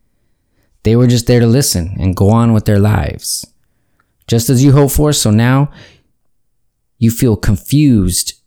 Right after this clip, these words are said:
but better. Don't forget why you opened up to some people in the first place, so you don't get confused about how it changes or ends.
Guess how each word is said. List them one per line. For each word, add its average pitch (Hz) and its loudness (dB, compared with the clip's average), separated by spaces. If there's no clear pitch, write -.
but - -4
better. 85 -4
Don't 135 2
forget 127 0
why 117 2
you 113 2
opened 117 0
up 113 -2
to - -14
some 107 -2
people 113 0
in 101 2
the 95 2
first - -2
place, - -12
so - -6
you 101 2
don't 113 -2
get 104 -4
confused 110 0
about 98 -2
how 104 0
it 90 -4
changes 107 -2
or 85 -6
ends. 98 -4